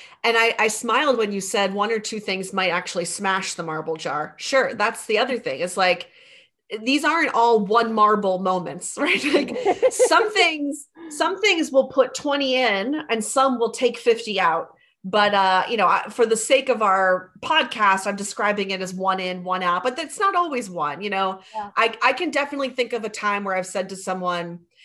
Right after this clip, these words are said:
Speaker 1: like, I, in my relationships, I, e-, even though I love the marble jar analogy, not everybody knows it. So I often talk about it like a bank account instead. And, and I, I've said to people, like, "Look,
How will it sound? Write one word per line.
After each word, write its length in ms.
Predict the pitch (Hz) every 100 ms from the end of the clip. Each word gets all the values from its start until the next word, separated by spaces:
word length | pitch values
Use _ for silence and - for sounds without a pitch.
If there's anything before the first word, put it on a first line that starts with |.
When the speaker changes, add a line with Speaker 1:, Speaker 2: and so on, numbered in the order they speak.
| -
Speaker 1:
like, 160 | 240 -
I, 100 | - - -
in 160 | 277 285
my 120 | 277
relationships, 720 | 349 381 330 320 269 254 - -
I, 80 | - -
e-, 80 | 220 220
even 220 | 247 240
though 100 | 190
I 80 | 180
love 320 | 185 185 196
the 80 | 185
marble 340 | 170 170 196
jar 460 | 190 196 190 190 -
analogy, 580 | 190 185 190 190 208
not 180 | 196 185
everybody 420 | 190 196 185 180
knows 340 | 170 175 180 208
it. 180 | 208 -
So 220 | 196 180
I 180 | 190 196
often 300 | 208 220 214
talk 300 | - 180 190
about 240 | 180 175
it 60 | -
like 140 | 180
a 60 | 165
bank 280 | 170 170 190
account 420 | 190 196 190 165
instead. 580 | 175 - 165 160 185 - - - - _
And, 480 | 196 196 180 180 180 - -
and 160 | 202
I, 360 | 190 190 190 -
I've 140 | 214 208
said 240 | - 247
to 80 | 240
people, 320 | 233 202 185
like, 180 | 175 170
"Look, 220 | 208 269